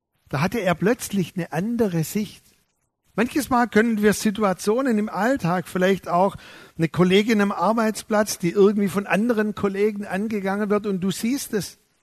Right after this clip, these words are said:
Und plötzlich merkst du, „Öffne meine Augen, lass mich sehen, öffne mein Herz, Herr, lass mich verstehen.“ Du bekommst eine andere Sicht für die Personen.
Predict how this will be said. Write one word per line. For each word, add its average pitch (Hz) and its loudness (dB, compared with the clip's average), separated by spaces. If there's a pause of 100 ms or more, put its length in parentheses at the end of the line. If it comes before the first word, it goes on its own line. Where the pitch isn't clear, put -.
(360)
Und 190 -4
plötzlich 233 2
merkst 220 0
du, 233 2 (300)
„Öffne 220 -2
meine 220 0
Augen, 208 0
lass 202 -2
mich - -6
sehen, 226 -4 (340)
öffne 240 -2
mein 226 2
Herz, 196 0
Herr, 226 -2
lass 190 -2
mich 233 -6
verstehen.“ 208 -2 (260)
Du 220 -4
bekommst 233 -2
eine 220 0
andere 247 0
Sicht - -6
für 214 -8
die 196 -6
Personen. 170 -8